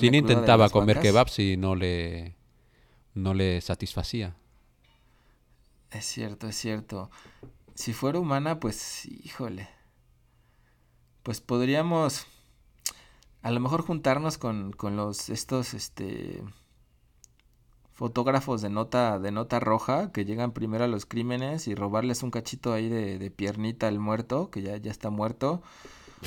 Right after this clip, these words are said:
Speaker 2: O,
Speaker 1: <laughs>
Speaker 2: porque estaría de cierta manera fresca, porque el otro sería entrar así como a los anfiteatros a robar cadáveres. Pero, eh, habría que estar atentos a que,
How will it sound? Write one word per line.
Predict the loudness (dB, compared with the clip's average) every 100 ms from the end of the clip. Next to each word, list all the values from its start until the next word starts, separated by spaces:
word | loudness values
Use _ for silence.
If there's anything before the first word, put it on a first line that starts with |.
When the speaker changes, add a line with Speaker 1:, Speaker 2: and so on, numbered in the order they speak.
| -4 -2
Speaker 2:
O, | 2 4 4 2 2 2 2 2 0 -4 -10 -18 _
Speaker 1:
<laughs> | _ _ -6
Speaker 2:
porque | -6
estaría | -2 2 4 4
de | 2 0
cierta | 0 0 0
manera | 2 2
fresca, | 2 2 0 0 2 2 0
porque | -2 0
el |
otro | 0 -2
sería | -2 -2
entrar | 0 0 0
así | 0 -4
como | -6 -4 -2
a |
los | -4 -6 -8
anfiteatros | -8 -8 -4 0 0 0 -4
a | -4
robar | -4 -4 -2
cadáveres. | -2 0 2 2 0 -2 -8 -20 -20 -20 -20 _ _ _ _ _
Pero, | 4 6
eh, | 4 0 -16 -18 _ -20 -20 -20 -20 -6
habría | 0 2 2
que | 4 6 6
estar | 4 4 2
atentos | 2 0 0 -2
a | -2
que, | -4 -6